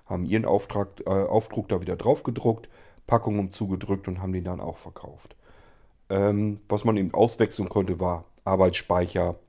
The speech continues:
und die Festplatte da drin, beziehungsweise S S D. Aber ganz viel mehr konnte man an dem Ding eigentlich nicht machen. War auch eine ganz normale Platine da drin, alles drauf. Ähm, ist aber ja auch nicht weiter tragisch.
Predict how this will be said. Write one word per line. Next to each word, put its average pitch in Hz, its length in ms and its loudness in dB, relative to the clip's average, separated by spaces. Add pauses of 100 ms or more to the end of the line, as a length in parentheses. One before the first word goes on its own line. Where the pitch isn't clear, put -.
und 90 320 -4
die 87 80 -10
Festplatte 87 520 -6
da 87 120 -4
drin, 85 300 -8
beziehungsweise 85 560 -8
S 92 120 -8
S 92 160 -8
D. 90 220 -6 (320)
Aber 101 220 2
ganz 101 180 0
viel 92 140 -2
mehr 92 160 0
konnte 92 260 -4
man 85 220 -6
an 85 80 -8
dem 90 160 -2
Ding 92 200 -4
eigentlich 87 240 -6
nicht 87 160 -8
machen. 101 300 -2
War 92 80 0
auch 95 160 0
eine 92 100 -6
ganz 92 220 -6
normale 90 320 -2
Platine 120 480 -4
da 104 100 2
drin, 101 200 -2
alles 82 300 -10
drauf. 98 380 -2 (480)
Ähm, 90 360 -6 (320)
ist 104 160 0
aber 107 180 6
ja 98 120 4
auch 90 180 0
nicht 95 160 -6
weiter 92 260 -2
tragisch. 87 540 -6